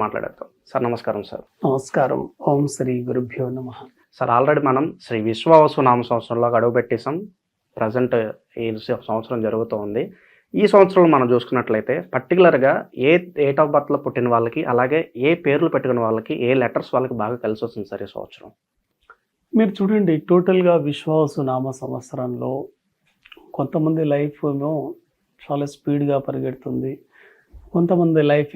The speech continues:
Speaker 2: ఏమో ఏదో స్లోగా ఉంటుంది, కొంతమందికి జీరోగా ఉంటుంది. అయితే, అయితే న్యూమరాలజీ పరంగా మనం చూసుకున్నప్పుడు ఏ ఏ పేర్లతో పేరు స్టార్ట్ అయితే వాళ్ళకి బాగా కలిసి వస్తుంది, ఏ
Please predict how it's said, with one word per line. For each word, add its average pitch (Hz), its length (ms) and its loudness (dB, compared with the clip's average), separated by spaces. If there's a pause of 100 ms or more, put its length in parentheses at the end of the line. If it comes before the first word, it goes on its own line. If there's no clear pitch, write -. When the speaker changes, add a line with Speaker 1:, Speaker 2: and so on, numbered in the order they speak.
Speaker 2:
ఏమో 147 180 -2 (380)
ఏదో 147 140 0 (100)
స్లోగా 147 680 2 (120)
ఉంటుంది, 139 340 -6 (100)
కొంతమందికి 160 560 2 (140)
జీరోగా 151 480 4
ఉంటుంది. 120 360 -6
అయితే, 127 220 -14 (920)
అయితే 226 240 2
న్యూమరాలజీ 185 640 4
పరంగా 160 380 2
మనం 143 160 0 (100)
చూసుకున్నప్పుడు 135 720 -6 (400)
ఏ 180 80 4 (240)
ఏ 214 40 6 (960)
పేర్లతో 196 540 4 (680)
పేరు 185 260 4 (100)
స్టార్ట్ 170 360 0
అయితే 170 240 -4 (140)
వాళ్ళకి 151 340 0
బాగా 143 260 0 (120)
కలిసి 131 280 -2
వస్తుంది, 143 380 -6 (880)
ఏ - 20 10